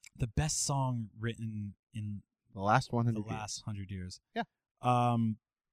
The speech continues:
Speaker 1: I wanna say
Speaker 2: Yeah.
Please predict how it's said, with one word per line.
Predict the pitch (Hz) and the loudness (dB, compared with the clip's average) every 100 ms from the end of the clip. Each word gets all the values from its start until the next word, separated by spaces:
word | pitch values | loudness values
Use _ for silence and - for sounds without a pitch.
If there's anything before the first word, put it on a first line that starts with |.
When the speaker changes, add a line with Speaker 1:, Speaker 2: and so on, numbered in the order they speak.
| _ _ _ _ | _ _ _ _
Speaker 1:
I | - 127 | -2 2
wanna | 143 170 | 4 4
say | 180 - 143 127 123 120 113 110 - _ _ _ _ _ _ _ _ _ _ - _ _ _ _ | 4 2 2 2 2 0 -2 -4 -8 _ _ _ _ _ _ _ _ _ _ -20 _ _ _ _
Speaker 2:
Yeah. | 98 | -14